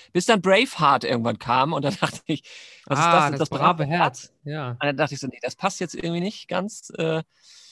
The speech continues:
Speaker 1: und da habe ich dann, glaube ich, tatsächlich, in dem Zusammenhang habe ich dann irgendwie mal, äh, eine Recherche in Auftrag gegeben, was brave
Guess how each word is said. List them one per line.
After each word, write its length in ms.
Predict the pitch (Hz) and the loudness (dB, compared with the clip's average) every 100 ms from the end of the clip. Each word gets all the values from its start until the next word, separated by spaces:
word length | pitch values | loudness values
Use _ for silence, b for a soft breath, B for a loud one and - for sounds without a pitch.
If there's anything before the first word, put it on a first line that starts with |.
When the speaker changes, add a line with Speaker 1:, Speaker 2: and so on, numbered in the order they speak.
| B - | B -8
Speaker 1:
und 120 | 147 | 0
da 40 | |
habe 100 | 190 | 0
ich 60 | 226 | 0
dann, 120 | 214 | 0
glaube 120 | 196 | 0
ich, 60 | 190 | 0
tatsächlich, 320 | 185 190 202 | -4 -4 -4
in 60 | 170 | -2
dem 140 | 185 233 | -4 -2
Zusammenhang 380 | 190 185 180 | -2 0 0
habe 140 | 170 165 | -2 -4
ich 60 | |
dann 120 | 170 165 | -6 -6
irgendwie 260 | 160 156 | -6 -6
mal, 460 | 151 147 147 143 139 _ _ _ _ _ - | -2 0 0 -2 -8 _ _ _ _ _ -4
äh, 100 | 139 | -2
eine 260 | 135 135 | 0 0
Recherche 400 | 139 - 170 160 | -2 2 2 2
in 80 | 127 | -2
Auftrag 480 | 82 110 - - 117 | -2 -6 -10 -8 -8
gegeben, 280 | 117 120 123 | -4 -4 -4
was 120 | 117 | -4
brave 260 | 135 143 | -2 -2